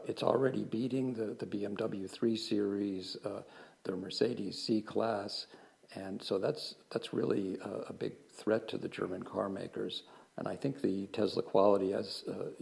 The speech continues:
you pointed out, is not quite what you get from the Germans. But at the moment, anyways, consumers seem to be able to forgive, uh, some flaws in workmanship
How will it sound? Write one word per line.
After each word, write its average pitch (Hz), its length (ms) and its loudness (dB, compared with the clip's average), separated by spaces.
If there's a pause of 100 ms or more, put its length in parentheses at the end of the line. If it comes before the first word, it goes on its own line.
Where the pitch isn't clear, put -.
(200)
you 113 100 -6
pointed 101 360 0
out, 101 280 4
is 98 200 -6
not 101 300 -4 (720)
quite 98 400 6
what 107 240 -2
you 95 120 0
get 104 240 4
from 107 240 4
the 104 60 2
Germans. 110 420 4
But - 180 6
at 95 120 -2
the - 80 -2
moment, 147 340 4
anyways, 117 480 0
consumers 113 560 2
seem 104 220 0
to 101 80 -2
be 95 220 -2
able - 240 2
to - 120 -2 (300)
forgive, 117 520 0 (420)
uh, 120 100 2
some 110 180 0
flaws 107 380 4
in 98 100 -2
workmanship 98 800 0